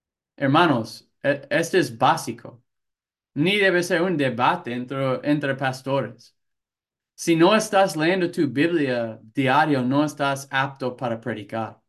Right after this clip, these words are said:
a, a la gente. Si no estás alimentando tu propio alma, no eres apto de alimentar los almas de los demás.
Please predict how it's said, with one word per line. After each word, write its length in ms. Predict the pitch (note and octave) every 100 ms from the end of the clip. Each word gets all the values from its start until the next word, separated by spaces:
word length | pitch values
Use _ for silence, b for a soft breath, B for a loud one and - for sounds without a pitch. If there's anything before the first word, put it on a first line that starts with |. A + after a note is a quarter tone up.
| _ _ -
a, 500 | A#2 A2+ A2+ - A#2+
a 20 |
la 140 | A#2
gente. 400 | A#2 B2 A#2 B2 - _ _ _ -
Si 160 | D#3
no 180 | D3+ E3+
estás 300 | F3+ F3+ -
alimentando 800 | D#3+ E3 D#3 D3+ C#3 D3 E3 D#3
tu 140 | D3 C3+
propio 440 | E3 E3 C#3+ B2
alma, 480 | C#3 E3+ C3+ A2 G#2+ b b b
no 260 | C3+ D3+
eres 400 | E3 D3 C3+ - -
apto 600 | D#3 F3 - B2+ A#2+ A#2
de 120 | B2
alimentar 580 | C3+ C#3+ C3+ B2+ C#3 C#3+
los 160 | C3 B2+
almas 420 | C3 D3 C#3+ C#3
de 80 | C3
los 200 | C3+ C3+
demás. 640 | C3 D3+ D3+ C#3 - -